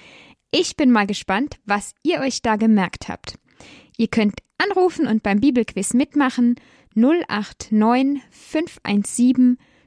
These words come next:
null null acht null null acht. Das ist die Telefonnummer hier in die Bambambini Kindersendung.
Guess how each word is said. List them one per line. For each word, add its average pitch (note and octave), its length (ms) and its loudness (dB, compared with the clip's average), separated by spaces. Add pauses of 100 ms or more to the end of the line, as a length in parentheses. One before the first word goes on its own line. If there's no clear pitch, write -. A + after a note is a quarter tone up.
(120)
null A#3 400 4
null A3+ 260 2
acht - 460 -8 (400)
null G3 480 2
null G#3 400 2
acht. - 460 -12
Das F#3+ 180 -6
ist - 220 -12
die G3 80 -6
Telefonnummer B3+ 760 -2 (560)
hier - 260 -4
in F#3+ 80 0
die F#3+ 120 -2
Bambambini F#3 680 -2
Kindersendung. D#4+ 680 0